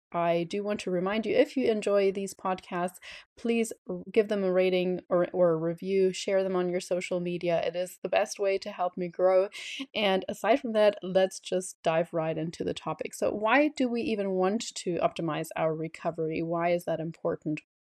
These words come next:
Well, first of all, so that we don't over-, feel overwhelmed, so that we are sleeping better, so that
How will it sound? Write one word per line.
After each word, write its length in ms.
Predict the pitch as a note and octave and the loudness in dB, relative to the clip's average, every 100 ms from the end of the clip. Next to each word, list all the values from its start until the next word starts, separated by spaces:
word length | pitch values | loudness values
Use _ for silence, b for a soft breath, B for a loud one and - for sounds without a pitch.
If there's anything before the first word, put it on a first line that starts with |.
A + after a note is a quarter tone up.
| _ _ _ _ - | _ _ _ _ 0
Well, 260 | G3 - - B B B | 4 4 2 B B B
first 300 | - F3+ - | 4 4 4
of 100 | G3 | 2
all, 180 | F3 E3 | 2 2
so 160 | - E3+ | 0 0
that 160 | D#3 | 0
we 140 | F3 E3 | -2 -4
don't 320 | D#3+ D#3 - _ - | -4 -6 -8 _ -4
over-, 260 | E3+ F3+ - - | -4 -6 -16 -10
feel 260 | - F#3 E3 | 0 2 4
overwhelmed, 680 | D#3+ E3 D#3+ G#3+ G#3+ G#3+ G#3+ | 0 -2 2 2 2 -2 -4
so 140 | F#3 | -4
that 180 | D#3+ D#3 - | -2 -2 -4
we 120 | E3+ | -2
are 160 | E3+ | -2
sleeping 600 | E3 - A3+ A#3 A#3 G3+ | -4 -4 -2 0 0 0
better, 320 | F#3+ F#3 F#3 F#3 | 2 2 2 0
so 240 | - E3 | 0 0
that 180 | D#3+ | 0